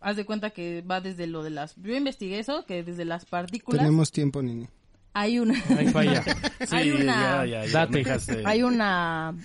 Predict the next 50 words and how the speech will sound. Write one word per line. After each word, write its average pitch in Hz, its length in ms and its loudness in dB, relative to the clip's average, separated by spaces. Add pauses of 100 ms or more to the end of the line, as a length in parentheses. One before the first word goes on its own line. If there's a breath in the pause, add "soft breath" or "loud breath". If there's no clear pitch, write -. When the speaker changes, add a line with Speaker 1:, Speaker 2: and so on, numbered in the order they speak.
(140)
Speaker 1:
este, 165 560 -10 (120)
teoría 202 440 0 (460 soft breath)
que 185 140 -4
dice 196 320 -8
que, 160 680 -16
pues, 180 200 -10
ven 196 160 -8
que 196 160 -8
lo 165 200 -8
más 170 220 -10
chiquito 180 380 -12
es, 175 100 -10
este, 160 240 -16
los 143 160 -14
protones, 185 460 -10
los 160 180 -8
neutrones 170 460 -6
y 175 40 -8
eso, 214 200 -6
Speaker 4:
Sí, 135 180 -8
la 117 180 -6
Speaker 1:
y 202 60 -2
que 220 140 0
no 226 160 2
saben 240 360 -2
cómo 202 280 -2
se 190 120 -6
entrelazan, 180 680 -2
o 170 80 -14
sea, 180 240 -8
que 185 160 -12
hay, 190 140 -8
hay 233 120 -10
varios 233 360 -8
modelos, 175 420 -8
como 165 180 -12
el 160 60 -12
de 165 100 -8
Rutherford, 170 540 -12
que - 100 -20
está 185 200 -14
Speaker 2:
Yo - 40 -12
Speaker 1:
así, 160 140 -8
Speaker 2:
reprobé 139 340 -16
química. - 160 -18
Speaker 1:
el 247 80 -8
de 269 120 -4
Jimmy 349 220 -4
Neutron, 233 420 -6
que - 100 -20